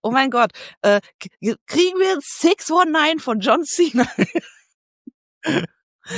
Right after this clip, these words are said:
Leider nein. I-, ich hab ja noch auf einen Canadian Destroyer oder Code Red gewartet, einfach weil ich das immer unfassbar lustig finde, hier, äh, <laughs> wenn John Cena einen Code Red macht.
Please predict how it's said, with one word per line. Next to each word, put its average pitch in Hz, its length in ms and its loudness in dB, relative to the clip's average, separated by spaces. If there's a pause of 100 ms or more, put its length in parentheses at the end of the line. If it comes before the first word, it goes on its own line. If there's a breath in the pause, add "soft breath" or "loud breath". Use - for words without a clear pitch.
(340 loud breath)
Leider 156 360 -4
nein. 180 380 -4 (580 loud breath)
I-, 254 180 0
ich 240 180 -2
hab 269 80 0 (480)
ja 202 260 2
noch 208 160 0
auf 196 220 0
einen 196 380 -6
Canadian 202 420 0
Destroyer 196 440 0
oder 190 160 2
Code 175 320 -4
Red 220 240 -2
gewartet, 247 520 0
einfach 196 240 -4
weil 180 60 2
ich - 60 -4
das 190 140 -6
immer 190 220 -4 (100)
unfassbar 220 800 2
lustig 185 500 -2
finde, 170 480 -2 (640 loud breath)
hier, 170 440 0
äh, 170 180 -2
<laughs> - 320 -16
wenn 185 220 -4
John 175 240 0
Cena 170 280 -2
einen 160 80 -2
Code 165 300 -4
Red 160 180 2
macht. - 320 -2